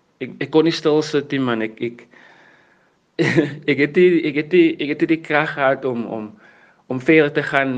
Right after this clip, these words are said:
met, met waarmee ek besig was nie, want my, ek weet my calling was om op die verhoog te wees. En ek het my ouers gesels en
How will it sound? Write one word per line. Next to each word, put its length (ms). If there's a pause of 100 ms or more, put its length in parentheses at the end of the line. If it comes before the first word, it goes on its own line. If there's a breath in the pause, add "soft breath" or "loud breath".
met, 200
met 160
waarmee 360
ek 80
besig 400
was 240
nie, 120
want 280 (240 loud breath)
my, 160
ek 140
weet 140
my 100 (100)
calling 520
was 240
om 120
op 80
die 80
verhoog 380
te 80 (100)
wees. 300 (760 soft breath)
En 220 (100)
ek 160
het 80
my 140 (140)
ouers 340 (180)
gesels 640
en 220